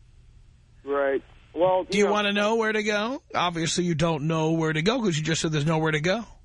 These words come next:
Speaker 1: Right.
Speaker 2: Do you want
Speaker 1: I
Speaker 2: to know?
Speaker 1: Yeah, I'd love to know.
Speaker 2: First of all, you go to,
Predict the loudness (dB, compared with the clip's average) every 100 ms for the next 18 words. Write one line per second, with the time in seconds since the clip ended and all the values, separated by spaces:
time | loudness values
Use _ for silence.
0 | -20 -20 -20 -8 0 0 0 -4 -14 -20
1 | -20 -20 -12 -4 0 2 2 2 2 2
2 | 2 0 -4 -12 -20 -20 -20 -20 -20 -20
3 | -18 -2 0 0 0 -2 -2 -8 -10 -12
4 | -20 -20 -20 -20 -20 -20 -20 -20 -20 -20
5 | -20 -20 -20 _ -20 -20 -20 -20 -20 -20
6 | -4 0 2 2 2 2 0 -2 0 0
7 | 0 0 0 -2